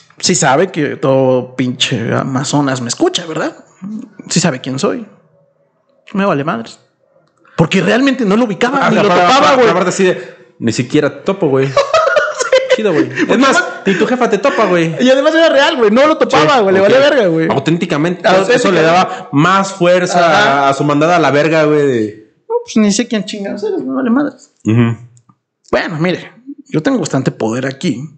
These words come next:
Speaker 1: y he destrozado carreras políticas porque yo puedo decirle a la gente que usted es una basura y todo el mundo lo
Speaker 2: Ujú.
Speaker 1: cree. Pero yo no quiero caer en provo-
Speaker 2: Paréntesis. Chinga su madre,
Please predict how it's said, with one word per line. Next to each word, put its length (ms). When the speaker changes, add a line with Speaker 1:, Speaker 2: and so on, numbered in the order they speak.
Speaker 1:
y 580
he 100
destrozado 520
carreras 340
políticas 840
porque 540
yo 160
puedo 220
decirle 480
a 80
la 100
gente 320
que 480
usted 220
es 140
una 100
basura 480
y 220
todo 140
el 60
mundo 140
lo 100
Speaker 2:
Ujú. 60
Speaker 1:
cree. 220
Pero 140
yo 120
no 220
quiero 360
caer 320
en 260
provo- 20
Speaker 2:
Paréntesis. 580
Chinga 240
su 100
madre, 540